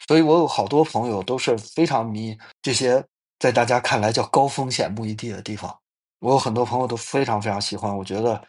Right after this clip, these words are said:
当你具备了这种感知真实世界的能力，并且你能激发出全身的潜力去探索它的时候，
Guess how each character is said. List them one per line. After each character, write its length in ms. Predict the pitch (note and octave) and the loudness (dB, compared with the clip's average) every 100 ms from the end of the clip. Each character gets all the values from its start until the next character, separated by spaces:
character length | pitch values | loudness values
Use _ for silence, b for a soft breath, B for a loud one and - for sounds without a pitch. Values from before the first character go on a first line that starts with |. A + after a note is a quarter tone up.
| _ | _
当 200 | - C3 | 0 0
你 100 | C3 A2 | 0 0
具 180 | F3 | 2
备 140 | C#3+ C3+ | 2 2
了 140 | G#2+ | 0
这 100 | A2+ | -2
种 120 | A2 | -6
感 220 | A#2 G2 G#2 | -2 -4 -4
知 140 | A2+ | -8
真 200 | A2+ B2+ | -4 -4
实 160 | B2+ A#2 | -2 -2
世 220 | - A2+ | -4 -4
界 160 | A2 G#2+ | -4 -4
的 180 | G2+ | -6
能 220 | F#2+ F#2 G2 | -8 -8 -8
力， 200 | A2 - B B _ _ | -8 -12 B B _ _
并 140 | - A#2 | -6 -2
且 260 | A2 G2 G2 - | 0 -2 -4 -10
你 100 | A#2 | -4
能 240 | A#2+ C3+ | -2 -2
激 180 | - D3+ | 0 2
发 220 | E3 D3+ | 2 0
出 160 | D#3 D3+ | 0 -2
全 240 | - B2+ | 0 2
身 160 | F3+ F#3+ | 4 4
的 80 | |
潜 240 | F#3+ - G#2+ | 2 -2 -4
力 160 | A#2+ | -4
去 160 | A2 A#2 | -4 -6
探 240 | - C3+ | -2 -2
索 160 | A2 G#2 | -2 -4
它 100 | G#2 | -4
的 80 | A2+ | -4
时 140 | A#2+ | -4
候， 240 | A2+ G2+ | -2 -4